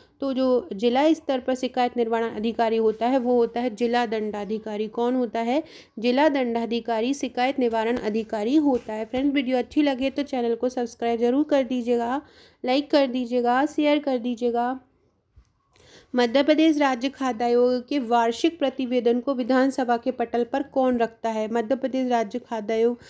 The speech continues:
अब, अ, रिपोर्ट देता है, अपना सालाना रिपोर्ट देगा, तो वो सालाना जो रिपोर्ट देगा, वो आयोग किसको देगा?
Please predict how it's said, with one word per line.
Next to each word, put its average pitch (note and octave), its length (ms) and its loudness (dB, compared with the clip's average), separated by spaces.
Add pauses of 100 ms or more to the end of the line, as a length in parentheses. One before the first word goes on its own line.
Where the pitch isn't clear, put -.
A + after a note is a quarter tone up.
(220)
अब, G#3+ 180 -8
अ, A3+ 200 -4
रिपोर्ट B3 440 2
देता A#3+ 300 -2
है, A3+ 140 -2
अपना A3 240 -4
सालाना A3+ 420 -4
रिपोर्ट A#3 440 -2
देगा, A3 260 0
तो C4 120 -4
वो C4+ 100 0
सालाना B3 500 0
जो C4 100 2
रिपोर्ट B3 400 -2
देगा, A#3+ 260 0
वो B3 120 2
आयोग A#3+ 420 0
किसको C4 360 -4
देगा? G#3+ 340 2